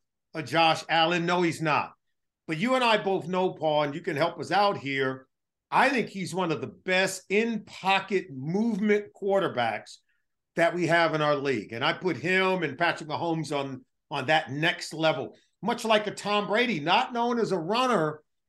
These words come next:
but the way that he can move and just ever so slightly avoid the pressure and then get the ball off very quickly. Um, I think it's an underestimated skill,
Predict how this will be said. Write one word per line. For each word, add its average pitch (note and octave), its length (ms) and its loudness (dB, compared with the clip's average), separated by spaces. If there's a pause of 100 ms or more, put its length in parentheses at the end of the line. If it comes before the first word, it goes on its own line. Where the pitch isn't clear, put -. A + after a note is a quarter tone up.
(120)
but G3 100 0
the G3 80 -2
way A3 240 4
that A#3 160 2
he F#3+ 160 -2
can E3+ 180 -2
move G3 520 0
and C#3+ 140 -2
just E3 260 -8
ever A3+ 180 0
so A3 220 0
slightly F#3+ 680 -2
avoid G3 760 2 (440)
the F#3 80 -6
pressure G3 540 0
and F#3 180 -4
then G#3 260 4
get F#3 180 0
the F3+ 60 -2
ball F3+ 320 4
off E3+ 200 2
very F3+ 260 -2
quickly. F3+ 640 -4 (320)
Um, E3 300 0
I F#3+ 100 0
think G#3 200 2
it's F#3 160 0
an D#3+ 200 -4
underestimated G3 1160 0
skill, B2+ 640 -8